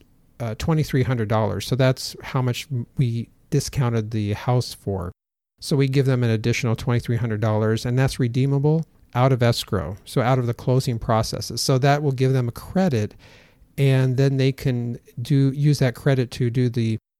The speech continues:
the radon mitigation and also fix that dry rot if they wanted to. Because right now it's not, I don't think it's too critical, but, you know, it's, it's a structural thing in the foundation. You might as well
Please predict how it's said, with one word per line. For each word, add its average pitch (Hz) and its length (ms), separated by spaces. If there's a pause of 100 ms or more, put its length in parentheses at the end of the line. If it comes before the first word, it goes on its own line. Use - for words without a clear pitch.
(200)
the 110 320
radon 160 360
mitigation 135 840
and 127 160
also 113 680 (320)
fix - 320
that 120 240
dry 123 220
rot 120 240
if 120 60
they 107 160
wanted 110 460
to. 87 320 (360)
Because 143 260
right 160 160
now 143 200
it's - 180
not, 131 480 (180)
I 139 80
don't 165 160
think 143 160
it's - 200
too - 300
critical, 170 580 (340)
but, 208 140
you 208 100
know, 214 220
it's, - 300
it's - 240
a 156 40
structural 135 540
thing 123 260
in 113 80
the 107 80
foundation. 113 640
You 110 80
might 113 140
as 104 120
well 104 140